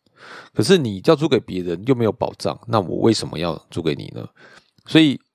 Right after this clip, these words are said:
我自己是没有房子可以给人家出租啦，但是，但是你自己想想看，就是这样。如果你自己有房子，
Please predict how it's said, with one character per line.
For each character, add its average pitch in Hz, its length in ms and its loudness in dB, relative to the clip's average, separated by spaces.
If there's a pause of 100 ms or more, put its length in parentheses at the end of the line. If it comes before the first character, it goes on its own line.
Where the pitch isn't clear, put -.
(140)
我 120 140 -2
自 139 100 0
己 185 80 4
是 160 80 0
没 143 100 0
有 123 100 4
房 104 180 -2
子 113 80 -2
可 - 120 -4
以 113 100 0
给 165 100 -2
人 95 100 -8
家 95 140 4
出 110 180 2
租 107 160 -4
啦， 78 140 2
但 147 100 4
是， 160 220 4 (340)
但 196 140 2
是 196 100 2
你 117 140 -2
自 135 100 -6
己 139 80 0
想 107 160 -6
想 107 120 -8
看， 107 180 -6
就 113 100 -2
是 113 80 0
这 113 100 0
样。 90 100 0
如 131 100 4
果 147 80 6
你 110 100 -2
自 131 140 -4
己 110 100 -6
有 85 80 2
房 78 280 -6
子， 95 120 -8